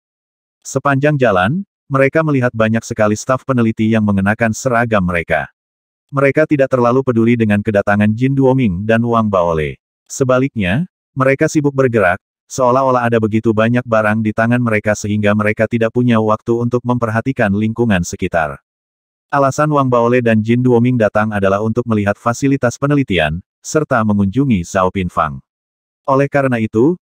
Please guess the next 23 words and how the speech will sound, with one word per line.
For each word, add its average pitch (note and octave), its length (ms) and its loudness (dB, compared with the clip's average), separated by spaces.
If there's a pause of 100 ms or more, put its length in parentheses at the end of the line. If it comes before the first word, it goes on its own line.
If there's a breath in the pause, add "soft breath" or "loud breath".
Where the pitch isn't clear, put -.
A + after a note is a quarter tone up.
(120)
sosok C#3+ 560 0
wanita B2 240 0
ilusi A2 320 0
telah G#2+ 240 0
menerima G#2 400 0
pemberitahuan G#2 640 0
tersebut A2+ 480 0
dan G#2 160 2
tidak A#2+ 240 0
membawa G#2+ 400 0
mereka A2 400 -2
ke - 80 -6
ruang A2+ 320 0
penelitian A#2+ 560 0
nomor F2+ 320 0
tiga. D#2+ 400 -4 (560)
Sebaliknya, B2+ 880 -2 (180)
dia C3+ 220 2
memimpin D3 400 0
mereka B2 320 0
berkeliling A2 480 0
fasilitas A2 560 -2
penelitian, B2 640 0